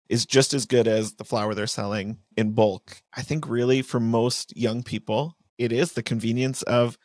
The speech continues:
having it pre-rolled for you. They don't even know how to do that. They don't wanna have a big bong, like, so that convenience, but then knowing that there is quality product that's in there. Now, thinking about the cannabis industry, like, like you said, what,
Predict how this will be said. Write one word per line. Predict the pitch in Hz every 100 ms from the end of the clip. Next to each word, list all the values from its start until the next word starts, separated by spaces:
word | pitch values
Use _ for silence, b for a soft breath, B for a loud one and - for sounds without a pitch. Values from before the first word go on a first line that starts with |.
| _ _ -
having | 120 120 147
it | -
pre-rolled | - 147 139 123
for | - 127
you. | 127
They | 170 160
don't | 156
even | 147 135
know | 104
how | - 117
to | 131
do | 120
that. | 139 139 135
They | -
don't | 143 151
wanna | 147
have | 127 127
a |
big | 117 117 117
bong, | - 95 120 120 127
like, | 123 113 110 _ _ _ _ _ -
so | - 131 123 -
that | 131 117
convenience, | - 117 120 147 175
but | - 120
then | 131 117
knowing | 107 123 151 123 _ _
that | 117 -
there | 117
is | - 131
quality | - - 104 107 101 104 - -
product | 110 107 101 -
that's | 104
in | - 120 117
there. | 90 101 - _
Now, | 143 143 - _ _ _ _ _ _ _
thinking | - 180 208
about | 196 143 143
the | 123
cannabis | - 120 117 -
industry, | 117 113 - 117
like, | 117 117 - - -
like | 123
you | 123
said, | 120 113 110
what, | 131 185